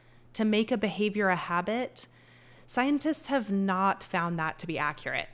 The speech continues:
just so you know. It's all just reps, okay? It's reps and time. Reps over time, if you want a formula. <laughs>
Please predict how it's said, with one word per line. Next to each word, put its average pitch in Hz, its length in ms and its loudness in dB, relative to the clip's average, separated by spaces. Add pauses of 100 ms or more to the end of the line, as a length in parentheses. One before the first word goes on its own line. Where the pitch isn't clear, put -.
(140)
just 180 220 0
so 175 80 0
you 156 140 -2
know. - 320 -8 (320)
It's 202 160 -2
all 247 200 8
just 254 180 0
reps, - 600 -6 (360)
okay? 175 380 -2
It's 170 140 -8
reps 202 680 2 (180)
and 226 240 4
time. - 680 -6 (580)
Reps 220 320 6
over 214 260 4
time, 160 480 -2
if 170 160 0
you 202 80 2
want 190 160 6
a 196 60 4
formula. 156 640 2 (180)
<laughs> 285 220 4